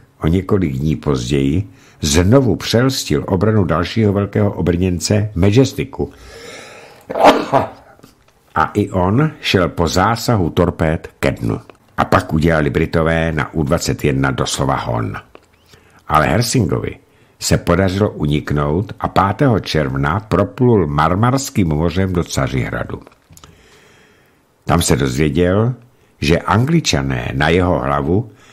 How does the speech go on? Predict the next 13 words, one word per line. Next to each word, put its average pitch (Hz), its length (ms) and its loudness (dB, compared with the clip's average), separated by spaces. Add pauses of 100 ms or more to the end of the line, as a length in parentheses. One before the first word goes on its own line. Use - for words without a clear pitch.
(140)
vypsali 98 480 2
odměnu 101 640 2 (200)
sto - 440 2 (140)
tisíc 160 520 -2
liber 143 300 2
šterlingů. 67 960 0 (160)
Byla 78 160 2
to 69 120 -4
v - 80 -10
té 69 140 -2
době 80 400 0 (180)
nevídaná 78 880 2
částka. - 680 -8